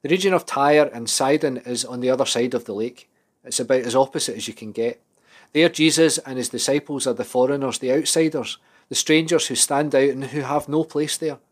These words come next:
At first, the person that they meet is a Canaanite woman, and she's shouting at them.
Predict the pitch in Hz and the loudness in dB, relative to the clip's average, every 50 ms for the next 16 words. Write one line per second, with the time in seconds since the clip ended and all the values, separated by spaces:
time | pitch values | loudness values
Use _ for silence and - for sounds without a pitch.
0 | _ _ _ _ _ _ _ _ _ _ _ _ _ _ _ _ _ _ _ _ | _ _ _ _ _ _ _ _ _ _ _ _ _ _ _ _ _ _ _ _
1 | _ _ _ _ _ _ _ - 139 - - 185 185 180 - - - _ _ _ | _ _ _ _ _ _ _ -14 -8 -2 0 0 0 0 -2 -8 -8 _ _ _
2 | _ _ _ _ - 127 - 160 160 151 - 165 147 120 127 123 120 135 139 139 | _ _ _ _ -16 -6 -2 0 0 0 0 -4 -4 -4 -4 -4 -2 -2 -4 -4
3 | - _ - - - 127 127 120 - - 123 113 - - - 147 147 151 143 135 | -8 _ -20 -20 -12 -8 -8 -6 -6 -8 -10 -12 -10 -6 -4 -4 -2 0 0 0
4 | 131 127 113 104 113 117 131 127 117 - _ _ _ _ _ _ _ _ _ _ | 0 0 -2 -4 -6 -6 -6 -8 -10 -12 _ _ _ _ _ _ _ _ _ _
5 | _ - 117 - - 131 - - 131 139 139 139 156 147 143 139 131 107 131 120 | _ -14 -12 -10 -8 -6 -4 -2 -2 -2 -2 -2 -4 -4 -4 -4 -4 -6 -10 -16
6 | 110 | -18